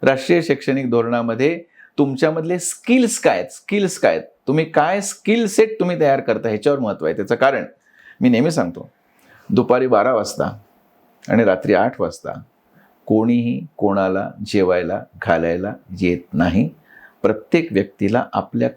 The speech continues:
कर्तृत्वावर कमवायचं असतं. हे कर्तृत्व जे आहे ना, हे कर्तृत्वाची जाणीव करून देण्याचं काम राष्ट्रीय शैक्षणिक धोरण खऱ्या अर्थाने करणार आहे. कारण आपण म्हणतो ना, पाण्यात पडलं की आपण पोहतो, otherwise नुसतं पोहणं हे काही पुस्तकात वाचून येत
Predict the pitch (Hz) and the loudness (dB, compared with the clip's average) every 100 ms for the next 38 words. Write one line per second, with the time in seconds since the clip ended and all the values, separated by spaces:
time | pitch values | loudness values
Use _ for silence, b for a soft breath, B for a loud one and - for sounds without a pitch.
0 | - 139 143 196 202 147 117 110 - 90 | 0 0 0 -4 -2 2 0 0 -6 -6
1 | 82 76 80 - - - _ _ _ B | -6 -4 -4 -6 -12 -20 _ _ _ B
2 | B B B 180 175 180 165 277 285 285 | B B B 2 4 2 2 2 0 2
3 | 233 180 127 98 82 _ _ _ - 156 | 0 0 -6 -8 -16 _ _ _ -4 -2
4 | 151 139 135 - 190 - 180 170 170 190 | 0 0 0 -4 -6 -2 0 0 0 -8
5 | 107 - 113 151 208 185 160 160 156 143 | -6 0 0 2 -2 0 0 0 -4 -2
6 | 131 135 123 - - 131 185 147 127 - | -4 -2 -4 -4 2 2 2 0 -2 -4
7 | 135 123 113 123 123 113 107 110 - 87 | -6 -4 -6 -2 -2 0 0 -2 0 2
8 | 90 - 90 - 53 57 55 - _ B | 2 0 -4 -2 -2 -4 -8 -12 _ B
9 | B B B 123 120 143 139 156 135 - | B B B 2 2 2 2 2 0 2
10 | 120 135 135 131 127 127 120 127 110 92 | 0 0 -2 0 0 0 -2 -4 -2 -2
11 | 92 87 113 120 120 107 110 127 110 110 | 0 0 0 0 -2 -4 -4 -4 0 0
12 | 120 123 117 120 113 - b b b - | 0 -2 0 -2 -2 -8 b b b -6
13 | 110 110 - 123 120 113 - 117 110 | -2 0 2 2 2 0 -2 -4 -4